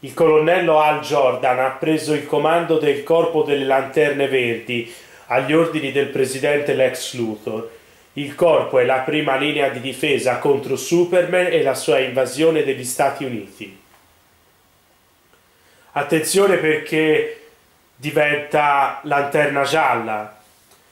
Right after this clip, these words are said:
Il senso dell'ordine di Hal lo ha por-, lo ha portato ad accettare la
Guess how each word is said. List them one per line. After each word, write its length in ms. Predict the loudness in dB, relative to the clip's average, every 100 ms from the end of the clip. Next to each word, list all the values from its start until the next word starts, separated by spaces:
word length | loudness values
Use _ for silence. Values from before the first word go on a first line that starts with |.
| _ -16
Il 160 | -6
senso 640 | 0 0 2 2 4 4
dell'ordine 680 | 4 2 4 2 2 -2 -2
di 140 | 0 0
Hal 320 | 2 2 0
lo 160 | 2 0
ha 60 |
por-, 380 | 0 -4 -4 -10 _ _ _ _
lo 280 | -8 0 2
ha 80 | 2
portato 580 | 0 0 0 0 0 0
ad 100 | 0
accettare 680 | -2 -2 -6 -2 0 2 2
la 360 | 2 0 -2